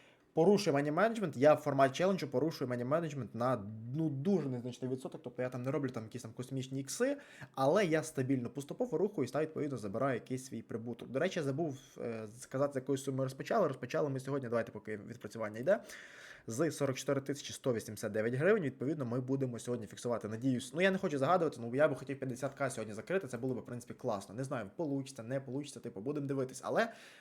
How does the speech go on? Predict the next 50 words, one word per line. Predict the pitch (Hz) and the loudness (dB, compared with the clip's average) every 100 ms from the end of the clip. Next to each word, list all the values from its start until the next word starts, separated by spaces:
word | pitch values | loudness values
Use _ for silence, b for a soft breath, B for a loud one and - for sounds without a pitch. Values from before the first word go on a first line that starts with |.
| B | B
так | 151 143 | 2 2
чи | 151 | -2
інакше, | 135 135 | -4 -2
баланс | 123 131 131 | 2 2 2
у | 147 | -2
нас | 156 | -2
є, | 214 220 220 B B - | 2 2 0 B B -2
правила | 135 131 127 | 2 4 4
в | 127 | 2
нас | 139 208 | 0 2
є, | 180 | 2
мані | 135 131 | 2 0
менеджмент | 131 127 127 123 | 0 -2 -6 -6
у | |
нас | 131 131 | -6 -2
є, | 180 185 131 | 2 2 2
ринок | 127 139 127 | 0 -2 -2
себе | 110 | -6
поводить, | 117 113 | -4 -4
в | - | -4
принципі, | 120 - 113 | -8 -6 -8
сьогодні | 123 127 117 | -2 -2 -2
доволі | 107 127 117 | 0 2 2
навіть | 113 120 104 104 | 0 -2 -2 -4
непогано, | 127 135 135 123 107 98 | -2 -2 0 -4 -4 -4
по | 107 | -6
теханалізу | 113 123 123 107 104 | -4 -2 -2 -2 -6
ми | |
торгували, | 104 110 120 113 | -6 -6 -2 -2
все | 101 104 | -4 -6
було | 104 | -4
максимально | 101 101 117 131 156 | -6 -8 -6 -6 -2
класно, | 196 233 233 139 | 2 2 2 -4
тому, | 151 233 | -2 -2
в | 233 | -2
принципі, | 185 214 - 151 | -2 -2 -4 -4
очікуємо | 127 131 165 143 127 | -4 -4 -4 -2 -2
на | |
відпрацювання | 131 147 143 180 220 160 | -4 -6 -4 -4 -4 -4
та | 147 | -4
будемо | 139 151 131 | -4 -4 -6
фіксувати | - 127 143 127 | -8 -4 -2 0
результат. | 123 123 127 110 - B B B B B 143 | -2 -2 -4 -4 -6 B B B B B 0
Бачите, | 160 - | 0 0
навіть | 143 147 | -2 -2
тут, | 135 | -4
в | - | -4
принципі, | 156 156 135 | -4 -2 -4
просідає | 135 131 143 127 123 | -4 -2 2 2 2
ціна | 151 180 | -2 -2